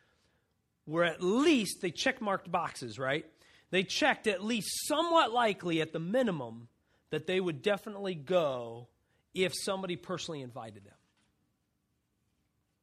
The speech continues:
Ninety-six percent. Just so that we're clear, that's basically everybody.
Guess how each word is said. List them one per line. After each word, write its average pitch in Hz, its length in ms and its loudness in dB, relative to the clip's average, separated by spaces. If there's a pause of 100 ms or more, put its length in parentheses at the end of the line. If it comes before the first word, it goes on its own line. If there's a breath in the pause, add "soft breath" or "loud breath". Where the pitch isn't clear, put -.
(1040)
Ninety-six 254 440 0
percent. 196 400 -6
Just 208 220 -4
so 330 120 0
that 269 120 0
we're 226 120 0
clear, 233 380 2
that's 214 240 2
basically 185 640 0
everybody. 113 440 -8